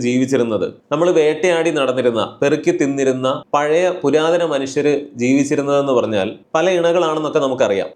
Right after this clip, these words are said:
ഒരു പുരുഷൻ ഒരു ഇണയുടെ കൂടെ, ഒരു സ്ത്രീയുടെ കൂടെ രണ്ട് മുതൽ നാല് വർഷം വരെയൊക്കെയാണ് ശരാശരി ജീവിക്കുക. ആദ്യം തന്നെ ആണാണെങ്കിലും പെണ്ണാണെങ്കിലും മനസ്സിലാക്കേണ്ടത്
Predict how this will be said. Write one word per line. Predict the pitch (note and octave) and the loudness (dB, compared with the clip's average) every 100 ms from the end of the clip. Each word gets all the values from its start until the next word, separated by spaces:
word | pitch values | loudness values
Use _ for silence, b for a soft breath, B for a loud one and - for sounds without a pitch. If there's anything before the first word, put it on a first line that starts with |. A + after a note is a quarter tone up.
| - | 0
ഒരു | F#3 - | 2 4
പുരുഷൻ | F#3 F3+ F#3 F3 F3 - - D#3 | 2 2 0 0 -2 -6 0 2
ഒരു | F#3+ D#3+ | 4 2
ഇണയുടെ | D#3+ E3 E3 | 2 2 0
കൂടെ, | C#3+ C3+ C#3 | 0 0 0
ഒരു | D#3 | 0
സ്ത്രീയുടെ | D3+ C#3 D3+ D#3 C#3+ | -2 0 2 2 2
കൂടെ | C3 C#3 - _ B2+ | 0 -2 -4 _ -4
രണ്ട് | C3+ D3+ F3+ E3 | -2 0 0 2
മുതൽ | D#3 D#3 C#3 | 0 0 -2
നാല് | B2+ A2+ - C#3 | 0 2 2 2
വർഷം | - C#3 C3+ | 0 -2 0
വരെയൊക്കെയാണ് | C3 B2 B2 B2 C3+ | 0 0 -2 -2 -2
ശരാശരി | B2+ B2+ C3+ C#3 B2 C3 - - B2 | 0 0 0 -2 -2 -2 -6 -8 -2
ജീവിക്കുക. | C#3 C#3+ C3 G#2 - - - C#3+ D#3+ | 2 2 2 0 -2 -8 -4 0 0
ആദ്യം | F3 G#3 F3+ | -2 -2 0
തന്നെ | A#2+ A2 A2+ - - _ _ _ _ - B2+ | -2 -2 -6 -10 -20 _ _ _ _ -2 0
ആണാണെങ്കിലും | D3+ E3+ D3+ C#3+ C#3+ D3 | 0 -2 -4 -4 -2 -2
പെണ്ണാണെങ്കിലും | C3+ A2+ C3 B2 A#2+ A#2 G#2+ | -2 -2 0 0 0 -2 -2
മനസ്സിലാക്കേണ്ടത് | G2 F#2+ A2+ A2 G#2 F2 E2+ | -4 -2 -2 -2 -2 -4 -4